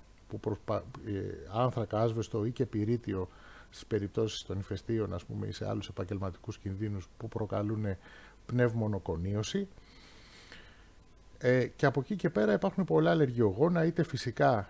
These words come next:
είτε ανθρωπογενούς προέλευσης, που μπορούν να εισέλθουν στον οργανισμό με την αναπνοή, με την τροφή ή απλά με την επαφή. Υπάρχει η κατηγορία των δερματικών ασθενειών και από εκεί και πέρα πηγαίνουμε στα τοξικά,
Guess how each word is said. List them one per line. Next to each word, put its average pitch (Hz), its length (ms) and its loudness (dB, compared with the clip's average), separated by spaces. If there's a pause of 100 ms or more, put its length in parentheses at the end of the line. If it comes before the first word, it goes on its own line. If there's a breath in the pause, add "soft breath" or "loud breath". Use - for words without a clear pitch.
είτε 120 500 2
ανθρωπογενούς 104 580 -2
προέλευσης, 151 580 0
που - 100 -6
μπορούν 156 260 2
να 175 140 0
εισέλθουν 151 480 -4
στον 139 200 -4
οργανισμό 123 420 -2
με 143 120 2
την 110 180 -2
αναπνοή, 101 760 0
με 156 120 0
την 135 120 0
τροφή 185 600 -2
ή 196 60 0
απλά 165 280 0
με 170 100 0
την 147 140 -2
επαφή. 120 440 -2 (1600 loud breath)
Υπάρχει 127 440 0
η 113 40 -4
κατηγορία 110 500 2
των 101 120 0
δερματικών 92 520 -2
ασθενειών 120 640 0 (840 loud breath)
και - 100 0
από 147 140 0
εκεί 156 140 -2
και 156 140 2
πέρα 190 240 2
πηγαίνουμε 165 380 2
στα 139 140 2
τοξικά, 180 640 0